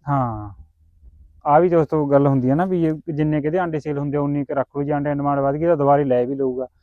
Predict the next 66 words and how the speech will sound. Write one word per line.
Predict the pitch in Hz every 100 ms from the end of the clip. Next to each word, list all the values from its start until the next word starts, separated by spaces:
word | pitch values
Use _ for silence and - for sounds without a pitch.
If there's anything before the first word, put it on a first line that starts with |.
| _ _
ਕੀ | 170 165
ਰਾਏ | 165 165
ਆ |
ਵੀ | 160
ਹੁਣ | 165
ਫੀਡ | 151 156
ਦਾ | 185
ਖਰਚਾ | 170 156 156
ਵੱਧ | 147 165
ਪਈ | 170 165
ਜਾਂਦਾ | 156 147
ਤੇ | 147 143
ਕਿਸੇ | 143 143
ਭਰਾ | 170 170
ਨੂੰ | 160
ਲੋੜ | 135 131
ਆ | 131
ਦੇਸੀ | 131 - 139
ਮੁਰਗੀ, | 127 127
ਉਹ | 147
ਲਿਜਾ | 127 113
ਵੀ | 113
ਸਕਦਾ। | 127 123 117 - _ _ _ -
ਸੁਖਪਾਲ | 160 214 226
ਜਾਂਦੇ | 202 185
ਜਾਂਦੇ | 185 180 175
ਅੱਜ |
ਆਪਾਂ | 165 165
ਗੱਲ | 160 156
ਕਰਾਂਗੇ। | 143 139 139 143 _ _ _ - -
ਤੇ | 180 185 202
ਜਿਵੇਂ | 175 220 233 220
ਸੁਖਪਾਲ | 202 240 254
ਤੂੰ | 269
ਜੌਬ | 208 180
ਵੀ | 180 196
ਕੀਤੀ | 180 175 147
ਆ | 143
ਨਾ, | 180 - - - - 170
ਨੌਕਰੀ | 175 143 165
ਵੀ | 180
ਕੀਤੀ | 170 - 127
ਆ, | 113 - _ _ _ _ _
ਤੇ | 170 175 196 -
ਆਹ | 170 196
ਕੰਮ | 202 170
ਵੀ | 175
ਕਰਦਾ, | 165 139 147 156 -
ਤੈਨੂੰ | 226 226 226
ਕੀ | - 214
ਫਰਕ | 190 185 180
ਲੱਗਿਆ | 180 143 143
ਆਹ | 160
ਕੰਮ | 170 143
'ਚ? | 135
ਜਿਵੇਂ | 143 160 156
ਆਪਾਂ | 165
ਇੱਕ | 156
ਤਾਂ | 151
ਕਹਿੰਦੇ | 160 180
ਵੀ | 180
ਇਹਦੇ | 170
'ਚ | 190
ਮੌਜ | 165 143 131 123
ਆ, | 123
ਹਨਾ? | 165